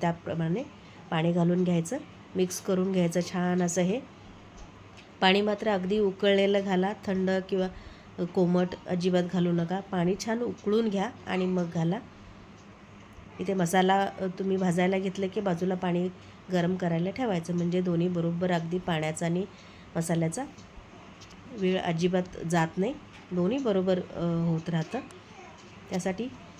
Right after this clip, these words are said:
मसाला भाजायला लागला की लगेच पाणी गरम करायला ठेवायचं. हे बघा, छान असं हे पावभाजी झाली. तुम्ही पाणी जेवढं, अ, तुम्हाला पातळ करायचं आहे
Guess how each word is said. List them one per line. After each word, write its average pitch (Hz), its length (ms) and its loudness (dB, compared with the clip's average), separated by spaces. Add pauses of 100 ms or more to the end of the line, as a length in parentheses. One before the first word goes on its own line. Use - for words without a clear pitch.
(120)
मसाला 208 300 2
भाजायला 226 360 2
लागला 220 160 2
की 262 180 -2
लगेच 233 220 2
पाणी 180 260 2
गरम 165 240 4
करायला 160 300 0
ठेवायचं. 156 460 -4 (960)
हे 165 80 -2
बघा, 160 220 -4 (140)
छान 180 220 2
असं 175 200 2
हे 185 180 2 (1800)
पावभाजी 185 400 2
झाली. 196 260 0 (420)
तुम्ही 208 200 2
पाणी 196 360 4
जेवढं, 196 340 2 (180)
अ, 202 180 0
तुम्हाला 196 360 0
पातळ 190 420 0
करायचं 190 440 0
आहे 185 240 0